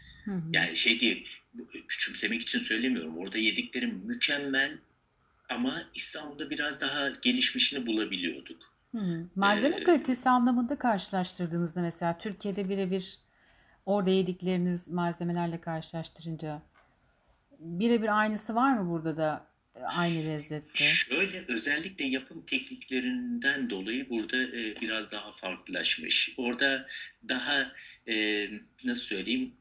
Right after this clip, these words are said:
Speaker 2: da-, e, daha sade hali yapılıyor ve çok güzel.
Speaker 1: Hı hı.
Speaker 2: Çoğunu tercih ediyorum. E, şunu da belirteyim, yani hiç şovenist değilim. Kendimi,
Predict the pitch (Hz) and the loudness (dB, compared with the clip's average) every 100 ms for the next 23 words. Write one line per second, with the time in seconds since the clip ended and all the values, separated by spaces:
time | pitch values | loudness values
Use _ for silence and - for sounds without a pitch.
0 | 110 113 - 113 104 107 104 107 113 113 | -8 -8 -6 -6 -6 -8 -12 -12 -10 -6
1 | 135 131 - - - - - 110 113 131 | -4 -4 -8 -20 -14 -8 -2 2 2 2
2 | 123 101 78 67 69 - - _ 87 - | 2 2 0 -2 -6 -10 -20 _ -8 -6
3 | 82 147 110 85 - _ - - 101 - | -4 -2 0 -2 -6 _ 0 2 2 -4
4 | - - 82 - - _ _ _ 214 214 | -10 -8 -8 -10 -14 _ _ _ -2 2
5 | 107 110 110 107 - 98 95 95 90 76 | 2 2 0 -2 2 2 4 0 -2 -2
6 | - - - - - - - - - - | -8 -10 -12 -14 -18 -16 -12 -10 -10 -10
7 | - 101 92 92 95 95 92 95 - - | -4 -2 0 0 -2 -6 -8 -10 -10 -12
8 | - _ - - 147 135 123 117 127 123 | -16 _ -4 -2 2 2 4 4 2 -2
9 | 120 110 104 101 - - - - 110 104 | -2 2 2 0 -4 -4 2 2 2 0
10 | 101 92 - - 98 87 - - 107 104 | -2 -4 -8 -6 -4 -4 -6 -2 0 0
11 | 110 110 107 - | -2 -2 -2 -6